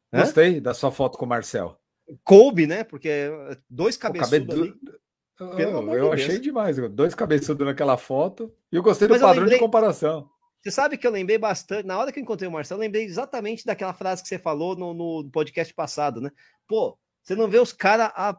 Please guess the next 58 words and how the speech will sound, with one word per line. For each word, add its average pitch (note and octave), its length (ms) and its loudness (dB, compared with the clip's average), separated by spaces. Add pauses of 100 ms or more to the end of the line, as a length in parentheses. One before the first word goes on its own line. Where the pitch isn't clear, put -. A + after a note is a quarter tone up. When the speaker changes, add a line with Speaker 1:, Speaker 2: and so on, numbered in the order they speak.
(160)
Speaker 1:
um G3 240 0
ano B3 160 2
e C4 80 -4
meio. E3 480 -2 (460)
De F3+ 80 -4
repente A3 220 -2
você D#4 80 -12
tá C#4+ 120 -4
correndo C#3+ 400 2
Speaker 2:
Mel. - 40 2
Speaker 1:
ali, D#3+ 220 0
aparece G3+ 480 -6
um B3+ 120 -8 (240)
puta C#4 280 -4
de C4+ 80 -6
um A3 80 -6
parça G#3 400 0
seu. D3 440 -2 (400)
Você C#3 140 -12
Speaker 2:
Duro, E3 160 6
Speaker 1:
não D3+ 80 4
vai F#4 100 4
parar D3+ 320 6
Speaker 2:
cara. D#3 140 0
Speaker 1:
pra, - 80 -20 (340)
pô, C#4 160 -2
eu E3 100 2
Speaker 2:
Duro, G3 140 4
Speaker 1:
parei, F#3 240 4
porque A#2 160 -10
Speaker 2:
duro. D3+ 500 2
Speaker 1:
quinze F#4+ 220 -4
minutos D4+ 280 -6
conversando F4+ 440 -6
com, B3 160 -12
com, C3+ 200 -16
com - 80 -20
o - 20 -14
Marcelo, A#2+ 240 -2
Speaker 2:
Pode - 100 -8
falar? A#2+ 360 0
Speaker 1:
né? - 40 -20 (160)
Speaker 2:
É D#3 200 0
duro, A2+ 400 -8
velho. F#2 340 -10 (260)
É C3+ 120 -2
duro C3+ 280 -4
Speaker 1:
Não. D#3 200 2
Speaker 2:
você D3 120 -6
não C3+ 140 -6
parar. F#2+ 420 -6 (320)
É C#3 160 -6
duro. G2 220 -10
Speaker 1:
Não. E3 280 -4
Speaker 2:
Não, C#3 260 -6
desculpa, C#3+ 480 -2
não A#2+ 160 -8
dá. F2+ 260 -10